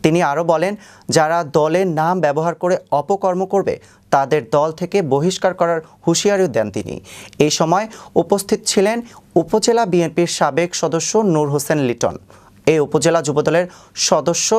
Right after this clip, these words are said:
হাসান মাহবুব, জেলা স্বেচ্ছাসেবক দলের সিনিয়র সহসভাপতি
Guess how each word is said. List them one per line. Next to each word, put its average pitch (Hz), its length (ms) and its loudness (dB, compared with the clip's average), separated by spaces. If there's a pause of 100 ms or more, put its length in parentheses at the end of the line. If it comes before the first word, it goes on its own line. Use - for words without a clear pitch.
(180)
হাসান 147 340 0
মাহবুব, 101 300 -4 (380)
জেলা 151 240 2
স্বেচ্ছাসেবক 185 680 0
দলের 151 320 2
সিনিয়র 143 380 0
সহসভাপতি 165 720 -2